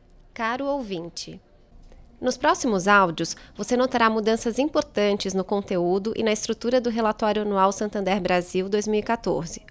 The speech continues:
o R A dois mil e quatorze. As novidades buscam endereçar, em especial, três desafios identificados como prioritários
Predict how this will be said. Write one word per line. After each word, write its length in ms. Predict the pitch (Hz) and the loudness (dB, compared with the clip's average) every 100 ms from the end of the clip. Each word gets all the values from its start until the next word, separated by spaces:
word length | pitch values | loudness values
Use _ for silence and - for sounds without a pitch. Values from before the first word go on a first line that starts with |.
| - | 0
o 100 | 196 | 2
R 220 | 220 254 | 2 4
A 140 | 180 | 4
dois 180 | 180 202 | 2 0
mil 140 | 208 196 | -2 -2
e 40 | |
quatorze. 600 | 226 233 170 156 - - - - - - - - | -2 -2 -4 -6 -8 -12 -18 -20 -20 -20 -20 -10
As 120 | - | -2
novidades 600 | 294 294 208 208 202 196 | 0 0 2 4 4 0
buscam 320 | 185 226 - | -4 -4 0
endereçar, 600 | 226 202 180 180 - 185 180 - | 0 0 -2 -4 -4 -4 -4 -6
em 140 | 226 | -6
especial, 580 | 220 180 - 208 196 190 - | -4 -8 -4 0 0 -2 -2
três 280 | 233 262 | 2 2
desafios 580 | 277 254 233 - 196 196 | 0 -4 -4 -4 -4 -2
identificados 760 | 214 208 208 - 214 190 180 - | -2 -4 -6 -8 -6 -4 -4 -6
como 200 | 208 202 | -8 -8
prioritários 920 | - 240 285 285 269 180 180 190 - | -6 -4 -2 -4 -4 -2 -2 -4 -8